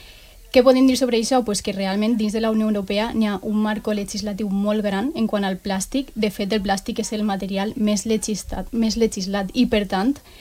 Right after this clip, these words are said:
pues és el més segur de tots els que podem parlar. Per tant, n'hi ha que fer una distinció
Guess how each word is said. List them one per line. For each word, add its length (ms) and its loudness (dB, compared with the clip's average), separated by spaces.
pues 180 0
és 120 -6
el 100 -2
més 120 -4
segur 320 -2
de 120 -2
tots 160 -4
els 140 -8
que 100 -6
podem 260 -2
parlar. 340 -4
Per 160 4
tant, 160 0
n'hi 220 4
ha 40 0
que 100 2
fer 100 -4
una 140 -2
distinció 680 -2